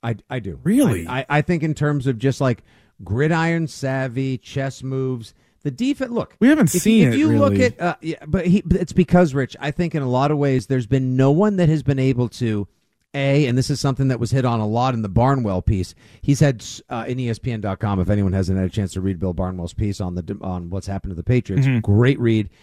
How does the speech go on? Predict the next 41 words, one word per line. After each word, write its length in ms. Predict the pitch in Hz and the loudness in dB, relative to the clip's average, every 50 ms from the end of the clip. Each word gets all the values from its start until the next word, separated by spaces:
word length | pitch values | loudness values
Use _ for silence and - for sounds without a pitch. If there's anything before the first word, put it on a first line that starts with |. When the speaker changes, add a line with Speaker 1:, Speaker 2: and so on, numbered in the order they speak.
| _ _ - | _ _ -12
Speaker 1:
and 140 | - 127 135 | -10 -8 -8
he 80 | 131 | -6
took 220 | 110 - - 143 - | 2 2 2 4 4
it 80 | 139 - | 0 -2
from 180 | - 131 120 | -2 -4 -2
behind 320 | 107 117 104 117 120 117 110 | -2 -2 -2 -2 -2 -2 -4
the 40 | 98 | 0
paywall 360 | - 117 110 107 98 98 98 | 0 2 2 2 0 0 -2
and 80 | 92 90 | -2 0
put 120 | - 120 113 | 0 0 0
it 80 | 101 | 0
on 120 | 98 98 95 | -4 -4 -6
the 60 | 92 | -6
homepage. 420 | 90 98 92 82 90 85 82 78 - | -6 -6 -8 -8 -8 -10 -10 -12 -12
But, 200 | - 101 95 92 _ _ _ _ _ _ _ - | -12 -10 -10 -12 _ _ _ _ _ _ _ -8
uh, 220 | 120 113 110 104 104 _ _ _ - | -6 -6 -6 -6 -8 _ _ _ -14
number 240 | 127 135 135 123 127 | -12 -8 -6 -6 -6
one, 560 | 131 143 202 220 226 202 139 131 139 151 147 _ _ _ _ _ _ _ _ - | -2 0 2 2 2 2 2 0 0 -4 -6 _ _ _ _ _ _ _ _ -6
Belichick 440 | 151 160 190 208 196 - 185 175 - | -4 -2 -2 -2 -2 -4 -4 -4 -4
has 120 | 170 151 - | -6 -6 -4
had 180 | 156 139 113 | -4 -6 -6
so 420 | - - - - - 180 190 233 269 | -10 -16 -14 -6 0 2 2 2 2
much 260 | 247 196 143 - - | 2 -2 -4 -4 -2
power 360 | - 139 110 101 95 87 87 | -2 -2 -2 -2 -6 -6 -8
for 140 | 87 - 113 | -10 -12 -14
so 300 | - - - 170 190 226 | -14 -8 -4 -2 0 0
long 340 | 233 220 180 127 110 104 101 | 0 0 0 -2 -2 -4 -6
there. 260 | 95 92 90 90 85 _ _ _ _ _ _ - | -8 -8 -8 -8 -10 _ _ _ _ _ _ -8
There's 240 | - 170 180 151 139 | -4 -2 -2 -2 -4
nobody 580 | 170 165 165 175 196 220 202 233 220 202 220 | -2 0 2 2 2 2 -2 -4 -6 -6 -6
to 100 | 190 202 | -6 -6
get 200 | 170 160 185 175 | -4 -2 -2 -2
in 100 | 190 180 | 0 -2
the 80 | 175 165 | -4 -4
way 260 | 156 165 170 175 160 - | -4 -2 -2 -2 -2 -4
to 140 | - 151 | -2 -4
be 200 | 139 113 147 147 | -2 0 0 0
his 180 | 139 143 143 - | 2 2 0 -2
checks 420 | - - - 151 156 - - - - - | -4 -4 -4 -4 -4 -4 -12 -18 -8 -4
or 120 | 147 131 | -4 -2
balances. 560 | 110 143 156 185 165 123 107 - 92 78 - | -2 -2 -4 -2 -2 -4 -4 -6 -10 -14 -16